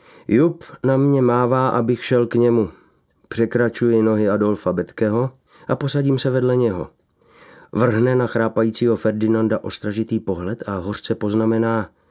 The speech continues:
„Nemá ani páru o vzdělání, to ti povídám.“ Jup před válkou pracoval jako zapisovatel u nějakého advokáta v Kolíně nad Rýnem.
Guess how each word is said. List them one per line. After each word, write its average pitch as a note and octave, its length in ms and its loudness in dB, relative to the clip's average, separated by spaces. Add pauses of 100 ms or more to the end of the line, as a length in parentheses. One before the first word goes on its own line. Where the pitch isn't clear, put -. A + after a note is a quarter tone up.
(680)
„Nemá D3+ 320 2
ani C#3 180 2
páru A#2+ 360 2
o A2+ 60 2
vzdělání, G#2 680 2
to F#2 140 -6
ti F#2 140 -6
povídám.“ F2 600 -6 (1600)
Jup D#3+ 280 0
před B2 220 0
válkou C#3+ 340 2
pracoval C#3 480 2
jako C3+ 220 0
zapisovatel B2+ 960 0
u C3 80 2
nějakého B2 600 2
advokáta A#2+ 600 0
v - 80 -12
Kolíně A#2+ 460 2
nad A2+ 200 0
Rýnem. G2 440 -2